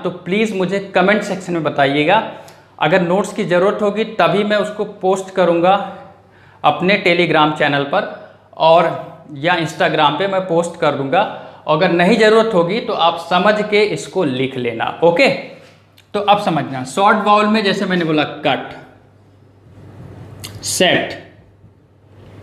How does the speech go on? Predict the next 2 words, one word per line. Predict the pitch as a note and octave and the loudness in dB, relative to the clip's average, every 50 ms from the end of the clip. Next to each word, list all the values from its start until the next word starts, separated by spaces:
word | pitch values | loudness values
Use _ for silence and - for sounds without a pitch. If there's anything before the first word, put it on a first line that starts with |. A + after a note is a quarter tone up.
| - - - - - - - - - - | -20 -20 -20 -20 -20 -18 -18 -16 -14 -8
Set, | - - F3+ F3+ D3+ - - - - - - - - - _ - - - - _ _ _ _ _ _ _ - - - - - - - - - - - - - - - - - - - - - - - - - - - - - - - - D3+ | 0 2 2 4 4 2 0 -4 -8 -12 -16 -20 -20 -20 _ -20 -20 -20 -20 _ _ _ _ _ _ _ -20 -20 -20 -20 -18 -18 -18 -16 -18 -18 -18 -18 -20 -20 -20 -20 -18 -18 -20 -20 -20 -20 -20 -20 -20 -20 -20 -20 -20 -16 0 4 6
Met, | C#3+ D3+ D#3+ E3 D3 - - - | 8 8 8 6 4 2 0 -4